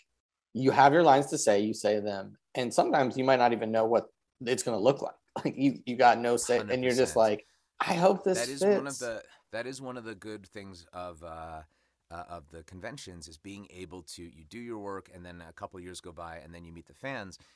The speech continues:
Speaker 2: and then they, and they've already interacted with your, your stuff so much, uh, and you get to see their reaction to what you did,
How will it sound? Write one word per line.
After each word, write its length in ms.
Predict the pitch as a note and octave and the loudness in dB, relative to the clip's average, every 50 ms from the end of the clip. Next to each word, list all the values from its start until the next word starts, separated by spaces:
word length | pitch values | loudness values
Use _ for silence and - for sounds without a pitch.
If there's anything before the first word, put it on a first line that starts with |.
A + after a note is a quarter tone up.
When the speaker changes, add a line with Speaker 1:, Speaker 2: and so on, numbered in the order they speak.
| _ _ - | _ _ -20
Speaker 2:
and 240 | F2 F2+ F#2 E2+ E2+ | -18 -18 -16 -14 -14
then 180 | F#2 F#2 F2+ | -14 -14 -14
they, 380 | F2 E2 E2 E2 E2 D#2+ E2 - _ | -14 -14 -14 -14 -14 -16 -18 -20 _
and 180 | D#2+ D#2 D#2 | -20 -20 -16
they've 220 | E2 F#2+ A#2+ B2 A2+ | -12 -10 -10 -10 -8
already 380 | G2 F2 E2 D#2+ D#2 D#2 D#2 D#2 | -10 -10 -10 -12 -16 -18 -20 -20
interacted 380 | D2 D#2 D2+ C#2+ - _ - | -20 -20 -20 -20 -20 _ -20
with 200 | C#2+ C#2+ D2 _ | -20 -20 -20 _
your, 300 | D#2 D2+ C#2+ D2 D2 D#2 D#2 | -20 -20 -20 -20 -20 -20 -20
your 120 | D2+ D#2 | -20 -20
stuff 220 | - - - D#2 - - | -20 -20 -20 -20 -18 -14
so 180 | - F2+ E2+ | -14 -12 -12
much, 360 | F2 G2+ A2+ A2 F#2 - - _ _ _ _ _ _ | -10 -12 -12 -12 -14 -18 -20 _ _ _ _ _ _
uh, 380 | C2 E2 E2+ E2+ E2+ E2 E2 D#2+ - | -14 -12 -10 -10 -10 -10 -12 -14 -14
and 160 | F2 F2 E2+ | -16 -18 -18
you 80 | E2 D#2+ | -18 -18
get 200 | - G#2 F#2+ - | -16 -16 -16 -14
to 100 | - F2 | -12 -10
see 300 | - - - F#2+ F2+ E2+ | -10 -10 -10 -10 -12 -16
their 220 | D#2 E2 E2+ F2 E2+ | -14 -14 -14 -14 -14
reaction 640 | E2 D#2+ D#2 D#2 D#2 - - - - - C#2+ C#2+ C#2 | -14 -16 -16 -16 -18 -20 -20 -20 -20 -20 -20 -20 -20
to 140 | - - D2+ | -20 -20 -20
what 180 | C#2+ C#2+ - | -20 -20 -20
you 100 | D2 C#2+ | -20 -20
did, 280 | C2+ C#2 C#2+ C#2+ C#2+ | -20 -20 -20 -20 -20